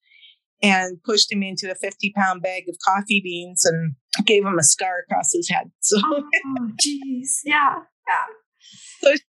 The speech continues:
Speaker 1: come from that to, I think in the last book, she got her green belt or her brown belt. I have to look back and remember.
Speaker 2: Yeah.
Speaker 1: Um, but she's moving up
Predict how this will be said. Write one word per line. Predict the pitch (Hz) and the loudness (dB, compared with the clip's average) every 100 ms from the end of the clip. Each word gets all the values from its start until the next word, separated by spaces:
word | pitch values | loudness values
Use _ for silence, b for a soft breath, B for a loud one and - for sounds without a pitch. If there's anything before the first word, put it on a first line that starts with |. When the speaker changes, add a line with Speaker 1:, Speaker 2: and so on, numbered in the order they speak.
| 262 | -2
Speaker 1:
come | 269 277 | -2 0
from | 285 277 208 | -2 2 2
that | 190 190 185 - - - - | 2 -2 -8 -10 -12 -10 0
to, | 220 202 190 185 185 - | 4 4 2 -2 -4 -4
I | 165 165 - | -2 -2 0
think | 196 202 | 2 2
in | 233 | 2
the | 220 | 0
last | 202 190 202 226 - - 202 | -2 -2 -2 -2 -4 -6 -4
book, | 202 - | -4 -2
she | - 202 196 | 0 0 0
got | 202 190 196 214 | 2 2 0 -4
her | 196 190 _ | -6 -8 _
green | 214 208 226 233 | 0 2 2 2
belt | 233 247 302 339 - - - - 202 | 2 2 2 0 0 0 0 0 2
or | |
her | 196 202 | 2 2
brown | 185 180 175 | -2 -2 -2
belt. | 160 139 - - | 0 -2 -2 -4
I | |
have | 180 196 | -4 -2
to | 185 | -2
look | 170 165 - | -2 -4 -2
back | 147 - | -2 -2
and | 165 156 | -6 -10
remember. | 156 156 147 160 - B B B - | -10 -10 -6 -6 -6 B B B 0
Speaker 2:
Yeah. | 240 233 175 | 2 4 2
Speaker 1:
Um, | 170 165 214 | 0 -4 0
but | 214 208 | 2 4
she's | - 226 214 | 2 2 0
moving | 233 254 240 208 | 0 -2 -2 -2
up | 185 | -2